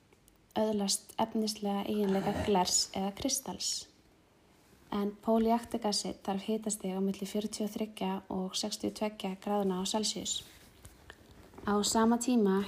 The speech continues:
hefur efnið tiltölulega háan bræðslustuðul, eða um hundrað og fimmtíu til hundrað og sextíu gráður á Celsius.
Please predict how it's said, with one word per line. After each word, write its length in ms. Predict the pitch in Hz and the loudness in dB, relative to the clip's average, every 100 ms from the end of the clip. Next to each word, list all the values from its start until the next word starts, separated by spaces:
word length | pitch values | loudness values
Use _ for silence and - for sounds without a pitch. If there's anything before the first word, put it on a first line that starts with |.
| 208 | 0
hefur 240 | 196 - | 0 0
efnið 320 | - 196 185 208 | 0 0 0 0
tiltölulega 480 | 226 226 220 214 214 | -2 2 0 0 0
háan 320 | 233 220 208 | 2 2 2
bræðslustuðul, 720 | 220 226 - 208 - 180 - - - - - - - - | 2 0 0 -2 -2 -4 -4 -10 -18 -20 -20 -20 -14 -2
eða 320 | 196 185 185 | 0 4 2
um 80 | 185 | 4
hundrað 240 | 214 214 208 | 2 2 2
og 80 | 214 | 2
fimmtíu 400 | 220 - 208 196 | -2 -2 -2 -2
til 160 | 196 | 0
hundrað 320 | 202 202 202 | -2 0 0
og 60 | 196 | 0
sextíu 400 | 214 - - 180 | -4 -6 -6 -6
gráður 320 | 180 190 180 | -2 -2 -2
á 100 | 190 214 | -2 -2
Celsius. 380 | 208 - 180 | 0 -2 -2